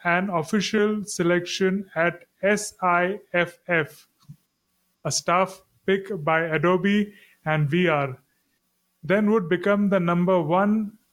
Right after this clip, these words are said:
three sixty video downloaded on Steam for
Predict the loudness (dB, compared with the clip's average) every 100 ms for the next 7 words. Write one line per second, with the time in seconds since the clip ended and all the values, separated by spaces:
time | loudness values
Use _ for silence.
0 | _ -2 0 0 -2 -2 -4 0 2 2
1 | 0 -2 -4 0 0 2 0 0 0 0
2 | 2 2 2 2 0 0 -2 -4 -2 0
3 | 0 0 -4 -4 0 0 0